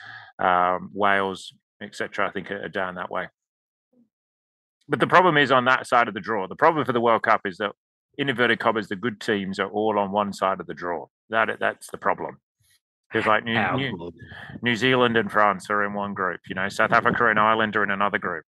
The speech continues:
Speaker 1: It's, it's just, you know, it's great, uh, but it's gonna be very hard for, to, to get to that final. Um, if I, um, but we'll see what happens. What about you, uh, Blake? Who's your number one for your power ranking?
Speaker 2: Uh, gu-, gun to my head, I'm,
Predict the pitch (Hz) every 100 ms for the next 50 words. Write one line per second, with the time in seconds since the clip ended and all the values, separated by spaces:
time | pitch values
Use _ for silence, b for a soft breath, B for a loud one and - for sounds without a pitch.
0 | - 90 - - - - - - - 117
1 | 117 113 - - 95 90 - _ _ -
2 | - - - 135 120 - - 131 _ -
3 | 107 104 104 98 92 101 92 90 - 107
4 | 101 90 117 113 101 101 98 - 104 101
5 | 98 - 107 - 95 107 - 101 98 -
6 | 95 92 87 - B B B B B -
7 | 87 90 95 104 104 101 92 90 - -
8 | 117 - 135 127 143 143 160 113 - -
9 | 135 127 120 131 131 113 107 113 135 151
10 | 131 120 113 113 110 110 107 - - 107
11 | 104 107 104 104 104 131 135 143 170 170
12 | 175 165 185 180 185 180 156 127 113 107
13 | 113 123 117 120 123